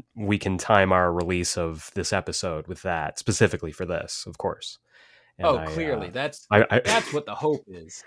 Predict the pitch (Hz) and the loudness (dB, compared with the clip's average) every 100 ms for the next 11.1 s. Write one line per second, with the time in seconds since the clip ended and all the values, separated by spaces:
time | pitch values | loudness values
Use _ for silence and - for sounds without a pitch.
0 | - - - 120 143 117 101 120 - 101 | -20 2 8 12 12 12 8 6 6 2
1 | 90 92 95 90 85 80 87 80 73 76 | 2 2 2 4 2 -2 -6 -6 -4 -4
2 | 85 90 107 95 92 98 104 101 113 98 | -4 -2 -2 -2 -2 0 2 4 4 4
3 | 82 80 78 - - _ - - - - | 2 0 -4 -8 -18 _ -2 4 4 6
4 | 269 - - - - - - - - - | 8 8 6 -2 -2 -8 -4 -6 -6 -12
5 | - - - - - 110 104 98 92 95 | -18 -16 -14 -14 2 6 6 6 4 -2
6 | - 123 170 196 101 - - 127 123 123 | -4 4 8 8 8 4 6 8 8 6
7 | 110 127 123 117 107 110 110 107 117 110 | 4 4 4 0 -2 -2 -2 0 -2 0
8 | - 110 101 - - - 101 95 92 90 | 0 2 2 0 -8 -6 -4 -2 -2 -4
9 | - 110 101 98 101 87 87 85 - 107 | 2 6 8 8 4 0 -4 -2 -2 6
10 | 113 110 135 - - 113 101 95 92 92 | 8 8 6 0 2 4 4 4 2 2
11 | 90 | 2